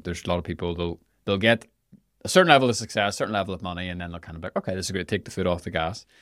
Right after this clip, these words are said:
I wanna ask you, at what point in your career, 'cause, you know, there's famous people, and then there's famous, famous people. At what point did, or was there a particular case where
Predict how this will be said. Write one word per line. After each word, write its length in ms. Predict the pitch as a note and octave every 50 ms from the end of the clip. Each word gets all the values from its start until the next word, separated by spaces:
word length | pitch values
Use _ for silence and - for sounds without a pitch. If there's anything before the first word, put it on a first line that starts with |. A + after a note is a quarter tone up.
| - - - - - - _ -
I 40 | C#3
wanna 180 | D3 D#3 F3 F#3+
ask 280 | F3 C#3+ B2 - -
you, 220 | B2 A2 G#2+ G#2 - -
at 80 | A#2
what 160 | B2+ D3+ E3 -
point 180 | F3+ E3 C#3+
in 80 | A2 G#2+
your 140 | G#2+ G#2+ G2+
career, 560 | - - G#2+ F#2+ F#2 F2 F2 F2+ G2 G2+ G2+ _ _ _ _ _ _ _ -
'cause, 260 | - C3+ B2 - - _ _ _ _ _ -
you 80 | C3 A#2
know, 80 | G#2
there's 180 | F#2+ A2+ A2 -
famous 340 | - C#3 B2+ C3 C#3 D3+ -
people, 440 | - D#3+ D3+ - E3+ F3 E3 D3 - _ _ _ _ _ _ _ _ _ _ _ -
and 180 | G2+ G2+ G2+ G2+
then 140 | G#2 G#2 G2
there's 240 | F#2+ F#2+ F2+ - - _ _ _
famous, 500 | - - - G2 E2 E2+ F#2 G2+ - -
famous 320 | - - G2+ G2 G2 G2
people. 400 | - - G#2 F#2+ - A2+ G#2 E2+ - _ _ _ _ _ _ _ _ _ _ _ _ -
At 140 | - B2+ B2
what 200 | B2 C3+ D3+ -
point 360 | - - D3 C#3 C3 A#2 G#2+
did, 400 | - A2 G2+ G2 G2 G2 F#2 - - _ _ _ _ _ _ _ _ _ _ _ _ _ _ _ _ _ _ _ _ _ -
or 280 | A2 G#2 G2 G2 F#2+
was 220 | F#2+ G#2 G#2 F#2+ -
there 100 | G#2 F#2+
a 60 | F#2+
particular 360 | - - C3+ C3+ C#3+ B2 G#2+
case 540 | - - - - F#2 F2+ F2+ G2+ - - -
where 380 | G#2 G2 F#2 F#2 F2 F2+ F2+